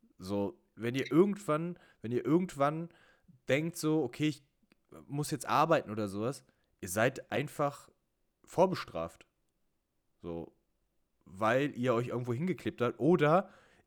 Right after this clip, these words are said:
ihr jetzt das Brandenburger Tor beschmiert habt. So, und das kostet ja, also jetzt gerade aktuell, glaub ich, fünfunddreißigtausend haben sie schon mal gesagt. Sie wissen noch gar nicht, wie sie es sauber kriegen.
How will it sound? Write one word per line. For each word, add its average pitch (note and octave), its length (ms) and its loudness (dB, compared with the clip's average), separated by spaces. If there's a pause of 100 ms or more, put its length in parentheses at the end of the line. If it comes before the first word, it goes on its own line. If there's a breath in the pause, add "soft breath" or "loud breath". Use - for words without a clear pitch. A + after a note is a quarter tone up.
ihr B2+ 180 2
jetzt D3 340 0
das B2+ 220 -2 (880)
Brandenburger C3+ 560 2
Tor D3+ 500 4 (460 soft breath)
beschmiert D3 540 0
habt. E2+ 280 -4 (600)
So, F#2 180 -4
und A2 280 -6
das B2 200 -2
kostet C#3+ 480 -6
ja, C3 180 2
also A#2+ 260 0
jetzt G#2 280 -4
gerade B2 240 -2
aktuell, A#2+ 300 -2
glaub A#2 180 0
ich, A2+ 180 -8
fünfunddreißigtausend B2+ 1080 -2
haben D3+ 120 -4
sie C#3+ 80 -4
schon D3 180 -10
mal C#3 120 -4
gesagt. C#3+ 460 -4 (400 soft breath)
Sie A2+ 200 0
wissen D3 200 -2
noch C3+ 160 -2
gar B2+ 180 4
nicht, C3 260 -8
wie G2 180 -6
sie A2+ 100 -4
es G#2 140 -8
sauber C#3+ 280 6
kriegen. E3 520 -4